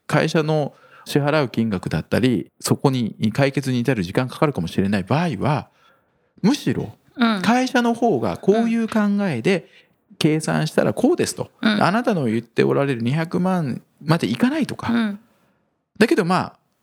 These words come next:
Speaker 1: それに近い金額でもう和解をするのであれば、
Speaker 2: はい。
Speaker 1: これ和解っていうのは合意ですからね。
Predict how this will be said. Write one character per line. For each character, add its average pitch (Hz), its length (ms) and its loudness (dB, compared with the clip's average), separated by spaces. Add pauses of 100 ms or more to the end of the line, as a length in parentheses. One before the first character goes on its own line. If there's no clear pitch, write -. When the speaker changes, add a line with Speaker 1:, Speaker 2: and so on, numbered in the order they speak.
(120)
Speaker 1:
そ 165 160 4
れ 190 100 0
に 175 60 -4
近 226 240 0
い 196 80 0
金 151 160 -2
額 139 240 -4
で 254 220 0 (760)
も 131 180 4
う 120 60 -2
和 123 100 2
解 147 220 2
を 117 200 0
す - 160 -4
る 269 100 0
の 220 80 2
で 101 80 2
あ 78 60 -2
れ 82 80 -2
ば、 - 160 -14 (100)
Speaker 2:
は 240 160 2
い。 220 40 2
Speaker 1:
こ 156 40 6
れ 139 60 6
和 143 100 2
解 202 160 2
っ - 20 0
て 160 80 -2
い 113 40 2
う 95 40 0
の 95 60 -4
は 123 60 2
合 127 80 0
意 123 40 -6
で 120 60 -4
す - 80 -12
か - 80 -10
ら - 60 -4
ね。 226 100 -2